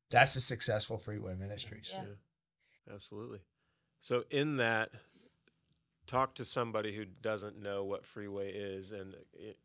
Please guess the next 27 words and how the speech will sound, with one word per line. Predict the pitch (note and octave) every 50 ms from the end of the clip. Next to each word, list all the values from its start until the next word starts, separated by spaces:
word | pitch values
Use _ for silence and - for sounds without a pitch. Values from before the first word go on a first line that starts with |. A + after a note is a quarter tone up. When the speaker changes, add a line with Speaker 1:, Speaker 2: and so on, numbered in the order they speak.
| _ _ _ _ _ - _ _ _ _ _
Speaker 3:
what | - A#2 A2+ A#2 C3 C#3+
it | D3 - -
looks | A#2+ A#2 B2 A#2+ - -
like, | C3+ A#2+ A2+ -
especially | G2+ - - B2+ A#2+ A2 - A2+ G#2
in | G2+ G2
Springfield | - - B2+ B2+ A#2+ - A2+ G#2 G2 G2
right | G2+ G2+ G2 G2
now | G2+ G#2 G#2 G#2 G2
on | G2 G2
a | G2
weekly | F#2+ G#2+ G#2+ - A2+ G#2+
basis, | G2 F#2+ G2+ G#2 G2+ - - G#2+ F#2+ - - A2
and | G2 F#2+ F#2+ F#2 - _ _ _ _ _ _ -
how | G#2 G#2 G2+
that | G2 F#2 F#2+ D2
looks. | F#2+ G2+ - - - - - - _ _ _ _ _ - - - - - -
Speaker 1:
So, | - - - C#3 C3 B2+ B2 A#2 A2+ A2 G#2+ - - - - - - -
uh, | - A#2+ A#2 A2+ A2 A2 G#2+ G2 F#2
Freeway | - - D3+ D3 D3+ D3+ C#3+
Ministries | C#3 C#3 C3+ C3+ B2 - - C3 B2 A#2 A#2 A2+ A2+ A2+ A2+ - -
is | - A2+ A2+ A2 A2 G#2+ F#2+
a | F#2+
bridge | F#2 G2 A#2 A#2 A#2 A#2 - -
to | - A#2+
the | A#2 A#2
church. | A2+ - B2+ A2+ A2 G#2+ B2 - - - - - -